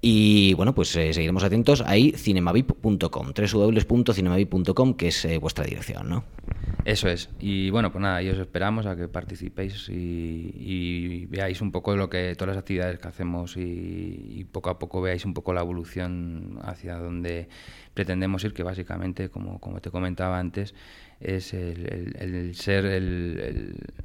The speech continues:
Speaker 2: eh, lo-, los partícipes de lo que viene como nuevo sector multimedia y nuevo sector audiovisual.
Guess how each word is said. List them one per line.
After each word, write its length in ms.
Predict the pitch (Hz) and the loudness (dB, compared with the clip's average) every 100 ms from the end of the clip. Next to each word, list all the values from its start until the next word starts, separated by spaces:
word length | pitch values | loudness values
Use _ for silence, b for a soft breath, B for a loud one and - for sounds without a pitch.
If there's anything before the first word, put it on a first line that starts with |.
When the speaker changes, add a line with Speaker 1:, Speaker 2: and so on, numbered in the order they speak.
| - - - | 4 4 4
Speaker 2:
eh, 240 | 92 98 101 | -4 -4 -2
lo-, 280 | 101 - 107 | 0 4 4
los 180 | 92 - | 4 2
partícipes 760 | 101 107 - 101 98 101 - | 4 4 4 0 2 -2 -4
de 260 | 87 82 82 | -10 -8 -8
lo 140 | 87 | -6
que 160 | 92 92 | -6 -4
viene 280 | 95 92 | -2 -2
como 240 | - 92 87 | -4 -4 -2
nuevo 200 | 90 90 | -2 -4
sector 360 | 90 - 90 90 | -6 -6 -6 -4
multimedia 540 | 87 87 90 92 90 | -6 -4 -2 0 0
y 40 | |
nuevo 160 | 87 85 | -2 -4
sector 280 | 85 - 87 | -8 -6 -6
audiovisual. 520 | 85 85 85 87 | -4 -6 -8 -10